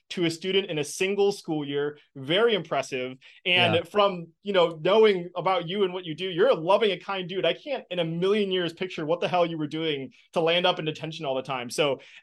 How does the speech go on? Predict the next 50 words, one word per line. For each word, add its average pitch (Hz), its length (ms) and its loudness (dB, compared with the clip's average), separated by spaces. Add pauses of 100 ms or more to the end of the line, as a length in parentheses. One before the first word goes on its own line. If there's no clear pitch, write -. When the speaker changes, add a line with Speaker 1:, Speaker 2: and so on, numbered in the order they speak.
(160)
Speaker 1:
uh, 165 260 4
I 165 100 2
thought 226 220 4
we'd 214 120 -6
kick 214 160 -12
things 185 160 -4
off. 190 200 4
Anything 196 340 -2
Speaker 2:
Yeah. 123 240 2
Speaker 1:
that 175 280 -2
stands 208 380 0
out 190 220 4
as 156 100 -2
the 156 120 -4
stupid-, 226 720 -2
stupidest 220 600 -4
or 143 100 -6
funniest 196 500 0
thing 185 160 -4
you 165 100 0
ever 165 160 0
got 156 180 -2
put 165 100 -2
into 156 140 -8
detention 143 440 -12
for? 131 320 -10 (140)
<laughs> 220 140 -8
Speaker 2:
So 156 600 4
I, 160 680 4
uh, 131 580 2 (300)
uh, 139 200 -2
I 139 140 -4
will 139 140 0
tell 143 160 2
you 135 80 2
a 127 40 0
couple. 123 260 -2
So 180 140 0
when 170 120 2
I 202 80 4
was 190 100 0
in 160 100 -4
seventh 165 380 -4
grade, 143 200 -2
I 131 40 0
was 127 180 -6
voted, 127 540 -2
uh, 117 300 0
class 135 420 -2
clown, 101 400 -8